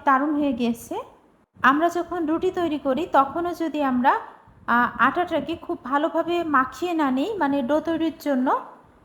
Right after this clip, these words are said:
তাহলে কিন্তু রুটিগুলা ভালো আসে না। ঠিক এই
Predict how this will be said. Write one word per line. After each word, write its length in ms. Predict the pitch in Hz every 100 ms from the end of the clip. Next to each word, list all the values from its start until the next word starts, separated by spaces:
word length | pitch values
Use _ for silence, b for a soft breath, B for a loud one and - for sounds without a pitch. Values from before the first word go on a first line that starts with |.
| -
তাহলে 280 | - 269 302
কিন্তু 280 | 330 330 349
রুটিগুলা 460 | 311 302 294 311 330
ভালো 300 | 302 277 302
আসে 340 | 277 - 220
না। 360 | 196 - - - - _ _ _ -
ঠিক 300 | 330 359 - -
এই 140 | 262